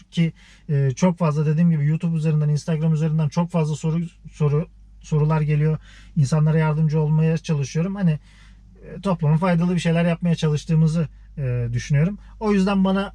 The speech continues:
destek olmak için kanala abone ol-, olmanızı rica ediyorum. Yavaş yavaş büyümek istiyorum artık. Ben de hani yaptığımız işten keyif almaya başladık.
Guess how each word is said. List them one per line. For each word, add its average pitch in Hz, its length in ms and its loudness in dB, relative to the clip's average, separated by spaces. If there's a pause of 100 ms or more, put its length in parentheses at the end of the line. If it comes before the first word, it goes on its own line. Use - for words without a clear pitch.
destek 175 320 0
olmak 170 260 2
için 190 180 -8
kanala 170 420 2 (420)
abone 175 280 2
ol-, 170 220 0
olmanızı 147 560 0
rica 170 280 0
ediyorum. 143 320 -4 (380)
Yavaş 185 320 -2
yavaş 151 280 -4
büyümek 170 260 2
istiyorum 127 340 -4
artık. 123 280 -6
Ben 131 180 -2
de 131 40 0
hani 131 160 0
yaptığımız 135 420 -2
işten 151 260 -4
keyif 139 220 -2
almaya 135 280 0
başladık. 135 320 -8